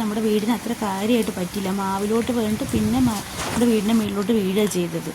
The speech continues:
ഇതാട്ടോ കവുങ്ങ് ബാക്കി അവിടെ ഉള്ളത്. എന്താ മൂന്നായിട്ട് പിളർന്ന് ഒരു സൈഡ് കേട്ടോ, ഒരു ഭാഗം, ഇത് രണ്ട്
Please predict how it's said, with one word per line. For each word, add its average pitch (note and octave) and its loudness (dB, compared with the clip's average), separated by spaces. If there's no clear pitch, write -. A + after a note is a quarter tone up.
ഇതാട്ടോ B3+ -2
കവുങ്ങ് A3+ 0
ബാക്കി G3+ 0
അവിടെ G#3 0
ഉള്ളത്. G3 -2
എന്താ F#3+ 0
മൂന്നായിട്ട് G#3 0
പിളർന്ന് G3+ 0
ഒരു A3 0
സൈഡ് F#3+ 0
കേട്ടോ, F3+ -4
ഒരു G3+ -4
ഭാഗം, F3 -2
ഇത് G3 -4
രണ്ട് G3+ -2